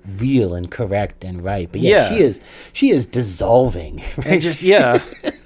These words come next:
Speaker 2: Yeah, at a certain point, like, not even really singing anymore. Just,
Speaker 1: Mm.
Speaker 2: just weeping bitter, bitter tears.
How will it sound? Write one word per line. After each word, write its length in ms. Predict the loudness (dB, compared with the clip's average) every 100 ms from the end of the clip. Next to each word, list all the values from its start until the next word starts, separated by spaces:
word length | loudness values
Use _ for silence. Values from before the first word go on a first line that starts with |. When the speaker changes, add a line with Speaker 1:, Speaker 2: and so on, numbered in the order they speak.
| -2
Speaker 2:
Yeah, 140 | 4
at 100 | 4
a 40 | 4
certain 260 | 2 0
point, 240 | 2 2 2
like, 140 | 2
not 180 | 4 4
even 220 | 4 2
really 260 | 2 2 0
singing 480 | 0 -2 0 0 -2
anymore. 440 | -4 -6 -6 -6
Just, 340 | -6 -6 -6
Speaker 1:
Mm. 100 | -8 -12 -18 -12
Speaker 2:
just 160 | -12 _ _ _ -14 -12 -4
weeping 680 | -4 -4 -2 -2 -2 -10 -16 _ 0
bitter, 500 | 4 4 2 0 -6 2
bitter 320 | 4 4 2
tears. 760 | -2 -4 -4 -6 -8 -10 -10